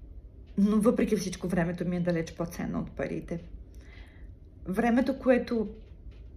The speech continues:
използвам за своето обучение, е пълноценно, е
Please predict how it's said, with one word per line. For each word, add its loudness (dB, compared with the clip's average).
използвам 4
за 0
своето 4
обучение, 2
е 0
пълноценно, 0
е 0